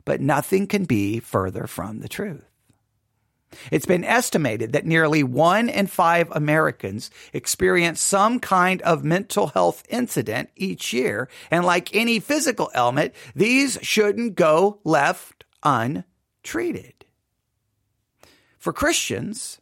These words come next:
practicing emotional self-care can be extremely difficult. Things which benefit our mental health can be often, we can oft-, now this is just interesting to hear this, all right? Um, yeah,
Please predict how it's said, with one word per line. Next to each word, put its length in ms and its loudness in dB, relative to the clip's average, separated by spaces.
practicing 520 -2
emotional 500 0
self-care 840 -4
can 120 -2
be 140 6
extremely 480 0
difficult. 600 -4
Things 400 2
which 200 2
benefit 460 2
our 160 2
mental 300 0
health 280 -2
can 160 0
be 140 2
often, 520 0
we 160 4
can 220 -2
oft-, 360 0
now 200 -2
this 260 -8
is 100 -16
just 320 -14
interesting 480 -10
to 100 -16
hear 280 -4
this, 400 -16
all 80 -18
right? 280 -12
Um, 440 -16
yeah, 180 -10